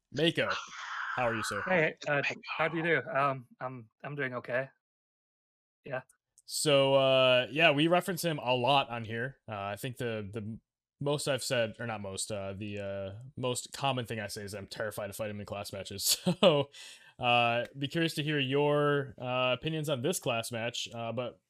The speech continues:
Speaker 1: before we get into all of that, we'll do our normal sort of, uh, guest intro here. Uh, let us know your history of Final Fantasy, like, as a franchise, how you got into War of the Visions,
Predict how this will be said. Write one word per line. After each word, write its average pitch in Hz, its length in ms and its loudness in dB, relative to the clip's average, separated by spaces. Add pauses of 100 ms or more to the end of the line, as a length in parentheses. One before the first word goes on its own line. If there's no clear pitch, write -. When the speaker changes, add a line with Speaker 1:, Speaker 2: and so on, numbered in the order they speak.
(320)
Speaker 1:
before 165 600 2
we 135 120 -2
get 135 140 0
into 135 200 -4
all 120 220 2
of 107 120 -8
that, 131 280 4 (140)
we'll 120 120 -8
do 120 160 -6
our 117 80 -4
normal 117 280 -4
sort 110 180 -6
of, 104 340 -8
uh, 107 220 -6
guest 113 260 -4
intro 110 280 -6
here. 107 260 -6 (840)
Uh, 117 240 0
let 135 160 2
us 147 140 -6
know 147 220 2
your 131 160 -2
history 147 300 -2
of 131 60 -6
Final 131 160 0
Fantasy, 151 600 -2
like, 110 140 -6
as 104 100 -6
a 107 60 -8
franchise, 147 680 -4
how 131 120 -4
you 127 80 -2
got 120 120 0
into 117 140 -6
War 117 120 -2
of 113 40 -4
the 107 80 -6
Visions, 117 640 -6